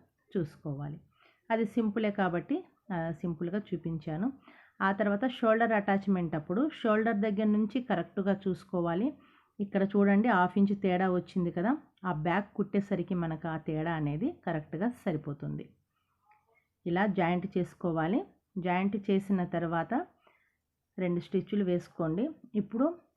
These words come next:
బ్లౌజ్ని ఓపెన్ చేసుకొని షోల్డర్ పై నుంచి కూడా స్టిచ్ వచ్చేటట్టుగా చూసుకోవాలి. ఇక్కడ మీకు షోల్డర్ ఎక్కువగా ఉన్నట్టు అనిపిస్తే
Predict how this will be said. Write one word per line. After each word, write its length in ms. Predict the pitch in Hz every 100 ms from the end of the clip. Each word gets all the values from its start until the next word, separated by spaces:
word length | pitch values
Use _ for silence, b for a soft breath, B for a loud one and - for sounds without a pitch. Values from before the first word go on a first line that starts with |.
| -
బ్లౌజ్ని 500 | 175 180 190 202 202
ఓపెన్ 340 | 180 180 196 196
చేసుకొని 480 | 175 156 - 196 349 349
షోల్డర్ 440 | 240 214 214 220
పై 200 | - 185 196
నుంచి 280 | 190 185 -
కూడా 200 | 185 277
స్టిచ్ 360 | 302 - 202 208
వచ్చేటట్టుగా 560 | 180 160 165 156 185 349 - _
చూసుకోవాలి. 680 | 190 - - 151 135 139 165 - _ _ _ _ _ _ _ _ _ _ _ _ -
ఇక్కడ 240 | 202 214
మీకు 240 | 208 196 220
షోల్డర్ 420 | - 214 214 220
ఎక్కువగా 440 | 196 - 208 202 202
ఉన్నట్టు 480 | 190 185 175 - 190
అనిపిస్తే 520 | 165 160 175 -